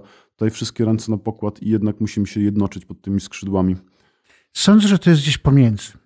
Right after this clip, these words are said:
Speaker 2: Każda organizacja, liderzy tych organizacji mają swoje ambicje, swoje aspiracje, no i taka jest ich rola. E, zatem co może powodować, że oni chcą się sieciować, budować bardziej takie rozproszone, horyzontalne mechanizmy koordynacji?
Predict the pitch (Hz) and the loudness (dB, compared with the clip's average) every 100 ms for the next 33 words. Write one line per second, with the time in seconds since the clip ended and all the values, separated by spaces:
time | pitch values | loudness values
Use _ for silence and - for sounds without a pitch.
0 | _ _ _ _ _ _ - 185 180 190 | _ _ _ _ _ _ 0 2 4 4
1 | 151 151 135 156 - 139 131 135 135 127 | 4 4 4 2 2 2 2 0 -2 -2
2 | 131 123 127 127 131 131 127 - 127 120 | 0 2 2 0 0 2 2 0 -2 0
3 | 127 123 143 123 - 127 123 - 123 131 | 0 0 -2 -4 -2 0 -2 -2 -2 -2
4 | - 151 156 156 165 175 160 156 165 139 | -2 0 2 0 0 0 -2 -2 0 0
5 | 98 - _ _ _ _ _ _ _ - | 0 -8 _ _ _ _ _ _ _ -4
6 | 131 131 135 131 151 147 151 147 147 139 | 0 0 -2 0 0 4 2 4 2 0
7 | 135 - - 156 147 151 147 135 - 131 | -2 -2 2 4 4 4 2 0 -4 -2
8 | 127 131 131 120 127 123 127 120 - - | -2 0 0 -2 -4 0 0 -2 -4 0
9 | 127 123 - - 120 120 - - - - | 2 0 -2 -6 -4 -4 -8 -18 -8 -4
10 | - 147 135 123 120 127 131 113 131 127 | 2 4 4 0 0 0 0 0 0 0
11 | 120 127 123 - - _ - 127 135 127 | 0 -2 -2 -6 -20 _ -6 -2 0 0
12 | - 123 135 131 120 127 127 131 127 123 | -2 -4 2 2 2 0 0 0 2 2
13 | 117 127 117 123 123 117 113 113 107 - | 0 -2 -2 -4 -4 -6 -4 -6 -6 -8
14 | 135 | -10